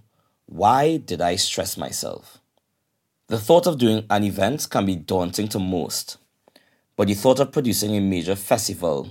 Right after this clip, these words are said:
with hundreds of moving parts is unfathomable. As I sit here reading this blog,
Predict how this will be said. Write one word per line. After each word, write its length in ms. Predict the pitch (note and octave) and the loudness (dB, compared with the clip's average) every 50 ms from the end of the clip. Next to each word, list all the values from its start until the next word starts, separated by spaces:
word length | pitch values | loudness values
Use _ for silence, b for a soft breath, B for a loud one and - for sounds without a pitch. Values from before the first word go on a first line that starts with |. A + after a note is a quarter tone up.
| - | -12
with 120 | - D#2+ - | -14 -14 -14
hundreds 520 | - - - C#3+ C#3 A#2 G#2 G#2 A#2 A2 | -14 -6 0 2 2 2 4 2 2 2
of 120 | A2+ G2 F#2 | 2 0 0
moving 360 | F#2 F#2 F2+ E2+ F#2 F#2 F2+ | -2 -4 -2 -2 -4 -4 -4
parts 420 | - G2 D#2 C2+ - - - - _ _ _ - - | -2 -2 -2 -2 -2 -6 -10 -10 _ _ _ -14 -12
is 120 | F2+ - - - | -12 -10 -4 -2
unfathomable. 1000 | F#2 F#2 F#2+ F#2 - - A#2 F#2+ D#2 F2+ F2 D#2+ C#2 B1+ A1 G#1 G1+ - - - _ _ _ _ _ _ _ _ _ _ _ _ _ - | -2 -2 -2 -6 -4 0 2 2 2 0 -4 -6 -6 -8 -8 -10 -12 -12 -16 -20 _ _ _ _ _ _ _ _ _ _ _ _ _ 0
As 120 | A#2 G#2+ | 2 4
I 100 | A2+ A2 | 4 2
sit 340 | G#2+ G#2+ - - - D#3+ D#3 | 2 0 -2 0 0 0 -2
here 400 | - - - B2 B2 A#2+ A#2 A2 | -2 -2 0 4 6 6 6 6
reading 380 | G#2 G#2 G#2+ G#2 G#2+ A#2+ A#2+ A2 | 4 4 2 4 4 2 2 2
this 180 | A2 A2+ G#2+ | 2 0 0
blog, 380 | F#2+ F#2 F2+ D#2+ C#2+ C#2 D2+ - | -2 -2 0 0 0 0 -2 -8